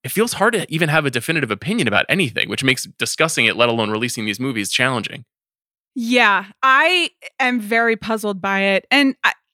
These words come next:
Speaker 2: this is all part of a larger <laughs> conversation about how we're all, like, handling covid nineteen. And I would say that there is a certain amount of, like,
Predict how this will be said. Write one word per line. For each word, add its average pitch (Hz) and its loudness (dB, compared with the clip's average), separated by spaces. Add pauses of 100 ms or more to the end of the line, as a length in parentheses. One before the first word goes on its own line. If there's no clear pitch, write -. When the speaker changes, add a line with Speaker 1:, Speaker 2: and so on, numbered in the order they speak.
(460)
Speaker 2:
this 302 -2
is 254 -4
all 233 2
part 220 -2
of 190 -4
a 185 -8
larger - -4
<laughs> - 0
conversation 202 -2
about 180 -2
how 175 -4
we're 170 -6
all, 160 -6 (140)
like, 190 -12 (320)
handling 214 -4
covid 202 -8
nineteen. 208 -4
And 190 -4
I 185 -4
would 185 -10
say 208 -2
that 196 -4
there 196 -4
is 185 -8
a 185 -8
certain 202 -6
amount 190 -4
of, 185 -10
like, 185 -8